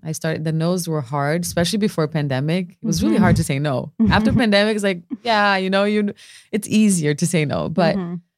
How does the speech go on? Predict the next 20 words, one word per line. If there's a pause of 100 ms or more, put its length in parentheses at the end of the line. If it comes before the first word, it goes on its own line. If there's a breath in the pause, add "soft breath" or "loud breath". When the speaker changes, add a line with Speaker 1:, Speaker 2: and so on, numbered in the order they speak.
(500)
Speaker 1:
two
thousand
eighteen,
like,
before
then,
it
was,
it
was
hard,
but
I,
I
said
those
hard
no's
and
I